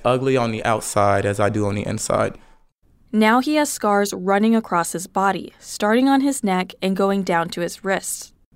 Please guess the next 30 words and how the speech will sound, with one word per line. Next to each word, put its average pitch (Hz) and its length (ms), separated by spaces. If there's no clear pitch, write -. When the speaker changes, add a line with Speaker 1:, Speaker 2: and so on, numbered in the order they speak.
Speaker 2:
Frazier 208 480
is 190 140
one 196 160
of 185 100
millions 202 460
of 185 100
people 226 360
in 202 100
the 190 80
U 185 240
S 202 260
with 202 180
an 185 200
untreated 226 580
mental 175 340
illness. - 560
A 220 80
quarter 196 380
of 185 220
Iowa 185 380
adults 185 460
with 190 160
a 180 80
mental 185 420
illness 196 340
in 185 140
twenty 214 280
nineteen 233 680
went 208 420
untreated. 185 680